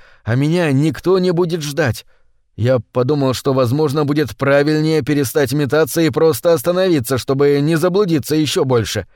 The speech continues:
Я решил, что, скорее всего, не мог уйти далеко от железной дороги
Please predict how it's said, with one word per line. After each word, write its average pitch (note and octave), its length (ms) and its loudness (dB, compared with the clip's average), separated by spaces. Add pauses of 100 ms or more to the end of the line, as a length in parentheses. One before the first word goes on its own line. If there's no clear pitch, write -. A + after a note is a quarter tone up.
(340)
Я C#3+ 200 2
решил, D#3 340 0
что, D#3 240 0
скорее D3 340 0
всего, E3 320 0
не E3 140 2
мог G3+ 240 -2
уйти D#3+ 240 2
далеко D3+ 360 0
от C#3 100 2
железной C#3+ 440 0
дороги E3+ 440 2